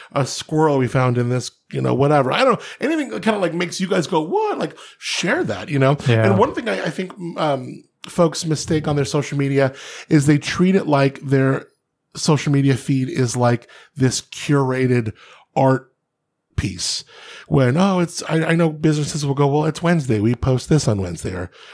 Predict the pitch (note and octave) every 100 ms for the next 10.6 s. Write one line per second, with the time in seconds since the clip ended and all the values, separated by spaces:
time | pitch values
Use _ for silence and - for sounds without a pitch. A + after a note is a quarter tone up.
0 | - F#3 - A2+ A2 - C3+ A#2+ A#2 D#3
1 | - F#3+ F3 - B2 B2+ D3 C#3 C3 A2+
2 | A2 - F3 E3+ G3 F#3 F3 - F3 F3
3 | F3+ F#3+ F#3 E3 D#3 D#3+ D#3+ D#3+ E3+ D3
4 | C3+ C#3+ C3+ C#3+ D3+ B2+ A#2+ A#2+ G#2+ C3+
5 | C3+ B2+ B2 A#2+ - C3+ B2+ A#2 A2+ A2
6 | - B2+ D#3+ C3 A2 A#2 - - - -
7 | D3 D3+ C#4 F#3 - E3+ E3 C#3+ B2+ C3
8 | D#3+ C3+ D3+ B3+ - - E3+ - G2 G2
9 | G2+ E3 G#3 - - - E3 F3 D#3 C3
10 | C3 B2+ - D#3+ C#3+ B2+